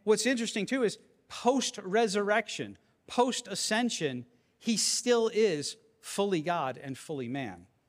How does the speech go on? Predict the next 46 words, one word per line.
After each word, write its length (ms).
So 140
the 100
question 380
that 80
was 140
posed 400
to 100
us 140
that 100
we're 100
addressing 420
today 220
is 100
really 240
is 80
around, 220
why 280
is 200
this 180
important? 680
Why 180
did 160
God 260
need 280
to 80
become 640
a 100
man? 360
And 160
why, 260
in 200
God's 240
ultimate 440
wisdom 460
and 100
sovereignty, 800
did 180
he 140
choose 360
to 120
send 420
the 60
Son 500
as 380
a 140
man 400